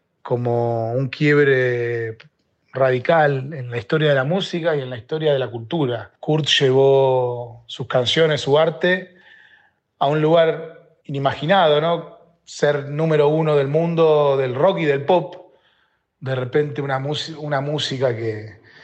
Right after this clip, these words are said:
que rompía con todos los cánones. La verdad que fue algo increíble, hermoso, que cambió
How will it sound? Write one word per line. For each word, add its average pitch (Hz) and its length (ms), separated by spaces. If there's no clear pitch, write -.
que 120 140
rompía 123 340
con 123 160
todos 135 160
los 123 140
cánones. 147 720
La 117 160
verdad 120 320
que 120 640
fue 151 180
algo 160 120
increíble, 156 480
hermoso, 165 920
que 120 160
cambió 113 800